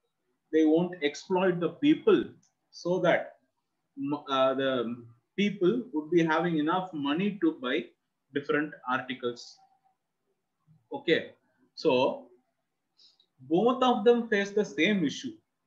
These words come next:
but they acted very differently. Okay, one thing is shifting of capital. The other one, what he did was he controlled the prices. He built, uh, I mean, he fortified,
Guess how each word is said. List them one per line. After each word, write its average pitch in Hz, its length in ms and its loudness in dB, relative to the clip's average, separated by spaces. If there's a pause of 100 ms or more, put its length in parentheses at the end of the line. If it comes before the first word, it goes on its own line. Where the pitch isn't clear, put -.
(120)
but 147 240 0 (400)
they 151 240 4
acted 151 400 0
very 131 260 0
differently. 113 600 -8 (640)
Okay, 135 340 -4 (260)
one 147 260 -4
thing 147 200 0
is 113 140 -6
shifting 156 480 -4
of 143 260 -4
capital. 175 500 0 (420)
The 139 180 0
other 147 320 2
one, 143 520 0
what 143 280 -2 (200)
he 139 120 -8
did 131 240 -8
was 139 320 -2 (560)
he 131 160 -4
controlled 139 500 -2
the 131 100 -4
prices. 175 760 -2 (760)
He 135 500 0
built, 156 320 4 (640)
uh, 123 480 0
I 135 80 0
mean, 139 160 -2
he 135 180 -6
fortified, 175 680 2